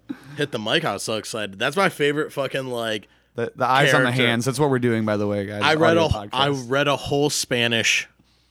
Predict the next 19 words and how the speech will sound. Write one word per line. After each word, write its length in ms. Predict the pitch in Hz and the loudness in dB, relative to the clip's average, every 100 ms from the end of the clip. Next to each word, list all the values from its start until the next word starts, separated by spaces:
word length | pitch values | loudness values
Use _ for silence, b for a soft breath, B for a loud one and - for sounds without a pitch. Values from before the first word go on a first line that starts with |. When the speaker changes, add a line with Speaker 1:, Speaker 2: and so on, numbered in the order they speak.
| _ _ _ _ - | _ _ _ _ -8
Speaker 1:
movie 560 | 113 107 92 92 92 - - | -4 -2 -2 -4 -6 -10 -8
just 300 | 120 120 - | -2 -2 -2
to 80 | 123 | -6
see 180 | - 110 | -2 0
that 240 | 104 90 | 0 0
one 220 | 101 104 | -2 -2
character 360 | 98 110 101 104 | -2 -4 -4 -4
in 140 | 95 | -6
Pan's 260 | 87 95 90 | -6 -4 -2
Speaker 2:
The 80 | 156 | -2
Fawn, 340 | 185 170 131 | 0 2 2
Speaker 1:
Labyrinth. 120 | 110 | -2
Speaker 2:
I 60 | 110 | -4
believe, 200 | 123 117 | -4 -4
is 80 | 107 | -6
what 140 | 107 | -8
they 100 | 101 | -8
call 300 | 98 104 95 | -6 -6 -6
him. 140 | 104 | -14